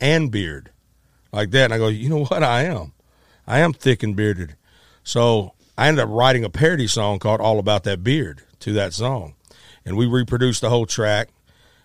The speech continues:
And I went and rented a camera. Didn't know anything about really making music videos, but I wanted to experiment. So I rented this camera.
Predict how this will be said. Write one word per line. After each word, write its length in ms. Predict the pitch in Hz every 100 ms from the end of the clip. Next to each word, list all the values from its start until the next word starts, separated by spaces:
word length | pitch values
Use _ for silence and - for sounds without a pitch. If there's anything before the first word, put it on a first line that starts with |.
| -
And 80 | 101
I 60 | 120
went 200 | 139 120
and 80 | 123
rented 220 | 135 127
a 60 |
camera. 540 | 117 135 120 110 117 139 _
Didn't 180 | 113 139
know 120 | 135
anything 240 | 139 135 131
about 220 | 123 110
really 220 | 120 117
making 320 | 110 110 110
music 320 | 113 151 147
videos, 640 | 98 104 98 90 92 107 - _ _ _
but 80 | 98
I 80 | 107
wanted 280 | 117 120 107
to 180 | 107
experiment. 760 | 104 101 - 135 143 107 87 87
So 120 | -
I 40 | 98
rented 280 | 110 120 113
this 160 | 113
camera. 540 | - 123 120 120 120